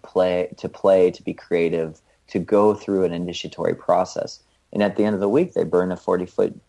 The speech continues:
man, and then they burn a temple, and then it's gone, like a sand mandala. But for one week, it's an entire city with fifty thousand people now. Um, in this fusion, and then also it looks alien. At night,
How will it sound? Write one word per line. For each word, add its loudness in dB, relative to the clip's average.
man, -4
and -6
then -2
they 0
burn 0
a -2
temple, -4
and -2
then -2
it's -12
gone, -2
like -2
a -10
sand -2
mandala. -2
But -6
for 0
one 0
week, -4
it's -10
an 0
entire 0
city -2
with -6
fifty -6
thousand -2
people -4
now. -12
Um, 4
in -2
this -4
fusion, -4
and -2
then 0
also 2
it -4
looks -8
alien. -12
At 2
night, -6